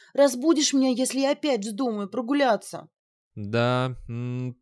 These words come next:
Speaker 2: пожалуй. Но твоя хозяйка", подыскивал слова Виктор.
Speaker 1: "Ой, госпожа Космопелит – женщина с очень широкими взглядами".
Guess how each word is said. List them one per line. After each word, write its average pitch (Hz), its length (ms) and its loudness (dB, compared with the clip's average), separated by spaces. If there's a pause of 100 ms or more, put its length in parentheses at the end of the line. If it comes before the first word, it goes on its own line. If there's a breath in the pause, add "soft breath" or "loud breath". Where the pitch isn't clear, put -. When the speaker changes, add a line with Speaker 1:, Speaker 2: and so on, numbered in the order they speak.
(100)
Speaker 2:
пожалуй. 127 600 0 (340 loud breath)
Но 117 120 -2
твоя 143 260 2
хозяйка", 156 680 2
подыскивал 101 500 -4
слова 101 320 -4
Виктор. 95 400 -8 (500 loud breath)
Speaker 1:
"Ой, 220 200 6
госпожа 233 460 0
Космопелит – 269 600 0 (160)
женщина 254 380 -2
с 208 100 -6
очень 359 240 2
широкими 269 440 -2
взглядами". 151 680 -6